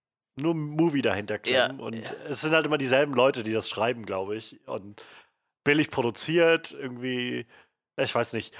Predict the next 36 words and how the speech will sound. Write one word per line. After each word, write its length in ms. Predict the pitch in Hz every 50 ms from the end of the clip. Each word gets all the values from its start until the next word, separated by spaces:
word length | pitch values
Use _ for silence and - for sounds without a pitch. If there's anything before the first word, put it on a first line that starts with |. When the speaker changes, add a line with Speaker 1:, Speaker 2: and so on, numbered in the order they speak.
| - -
Speaker 1:
Und, 140 | - 131 147 180
aber 200 | - 156 156 160
der 200 | 151 160 156 170
Unterschied 380 | 175 202 - - 196 196 170
ist, 280 | 170 170 147 - - -
also 160 | - 151 143 135
ich 60 | -
mein, 240 | 170 156 143 131 -
den 140 | 143 139
ersten 260 | 147 143 139 - - 135
Scary 240 | - - 139 135
Movie 260 | 135 135 135 135 139 131
fand 240 | - - 117 123
ich 120 | 131 - 120
halt 100 | 104 104
auch 340 | 104 - - - - - - _ _
früher 320 | - - - 120 123 139 143
ganz 240 | 127 123 110 - -
witzig 380 | 139 - - 165 156 - -
und 220 | 120 104 - - -
heute, 420 | 117 127 - 139 127 123 123 127
ich 100 | 123 -
hab 100 | - -
den 120 | - 117 107
mal 100 | 104 95
vor 160 | - - 113
ein 40 | 98
paar 140 | - - 107
Jahren 400 | 104 104 104 107 110 110 - - _ _ -
seit 200 | - 110 101 -
Ewigkeit 420 | - 120 95 107 - - 110 107 107
wieder 120 | 104 104
geguckt 320 | 98 - - 117 - _
und 60 | - -
fand 200 | - 117 120 123
ihn 160 | 120 113